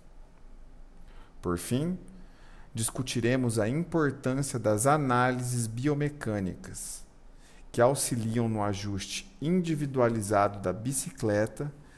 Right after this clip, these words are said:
de acordo com as características do ciclista. Talvez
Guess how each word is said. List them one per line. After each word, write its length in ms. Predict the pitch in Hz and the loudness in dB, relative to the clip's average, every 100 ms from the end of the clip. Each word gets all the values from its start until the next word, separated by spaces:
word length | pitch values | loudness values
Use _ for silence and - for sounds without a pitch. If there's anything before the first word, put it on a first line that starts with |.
| - - - | -20 -20 -4
de 100 | - | 2
acordo 520 | 180 180 120 113 117 | 4 4 4 4 4
com 180 | 123 120 | 0 -2
as 220 | 120 - | 0 -2
características 1080 | - - 165 165 165 151 123 107 107 - 117 | 0 2 4 4 2 -2 0 -2 -4 -4 -4
do 100 | 113 | -2
ciclista. 800 | 113 127 - 101 90 - - 110 - - - - - - - - - - - - - - - - - - - - - - - - - - - | -4 -6 -6 -6 -6 -10 -12 -16 -16 -20 -20 -20 -20 -20 -20 -20 -20 -20 -20 -20 -20 -20 -20 -20 -20 -20 -20 -20 -20 -20 -20 -20 -20 -20 -2
Talvez 720 | 165 160 107 120 98 - - | 4 4 6 4 4 0 -8